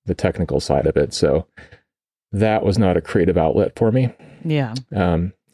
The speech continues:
Speaker 1: but I started doing, like, architectural photography for the company I was working for. And that was fun, but it wasn't, um, you know, quite what I loved. It was interesting. I learned a lot of things from it, but yeah, it was the nature that I was obsessed with.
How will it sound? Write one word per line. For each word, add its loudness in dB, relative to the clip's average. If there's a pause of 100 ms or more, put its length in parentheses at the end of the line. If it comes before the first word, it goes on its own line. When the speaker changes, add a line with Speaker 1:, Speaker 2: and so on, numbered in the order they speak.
(140)
Speaker 1:
but 2
I 4
started 2
doing, 2
like, 0
architectural 0
photography 0
for -2 (140)
the -2
company 0
I 4
was 0
working 0
for. 2
And -4 (540)
that 2
was 0
fun, 0
but 0
it 0
wasn't, -2 (440)
um, -10 (200)
you -4
know, -4
quite -2
what 2
I 2
loved. 0
It 2
was -4 (680)
interesting. 2
I 2
learned 2
a 2
lot 2
of -2
things 0
from -2
it, -4
but -2 (840)
yeah, -2
it 0
was 0
the -2
nature 0
that 2
I 2
was -4 (100)
obsessed -2
with. -4